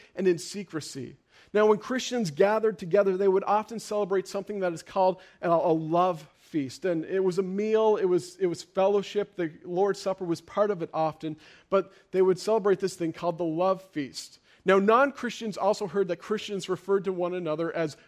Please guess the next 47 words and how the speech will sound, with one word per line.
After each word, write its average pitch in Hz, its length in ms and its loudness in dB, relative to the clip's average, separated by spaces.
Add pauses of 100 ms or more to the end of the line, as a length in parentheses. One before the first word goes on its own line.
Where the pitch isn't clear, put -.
(140)
brothers 151 600 -2
and 175 140 -8
sisters, 160 540 -8
and 180 100 -2
we 208 80 0
do 269 240 2
that. 120 260 -2
We're, 180 220 4
we're 190 220 6
adopted 190 520 -2
as 208 160 -2
children 190 380 -6
of 175 140 -10
God. 170 340 -2
We 175 120 0
are 160 40 0
brothers 156 560 0 (260)
and 180 140 -8
sisters. - 720 -12 (240)
But 175 140 -8
they 208 100 0
also 233 300 -2
heard 220 280 0 (220)
that 180 160 -2
Christians 208 440 -4
greeted 196 640 -6
each 180 240 -10
other 170 220 -2
with 160 160 -8
a 143 40 -6
holy 208 500 -2
kiss. - 600 -8 (480)
And 170 100 -6
so 220 140 8
they 220 160 8
hear 269 420 0
all 233 260 6
of 196 120 -4
this 196 180 0
stuff, 156 520 0 (260)
and 185 100 2
they 196 120 8
just, - 280 -6
they 202 120 8
just 214 260 0
conclude 202 420 -2
this. 147 400 -2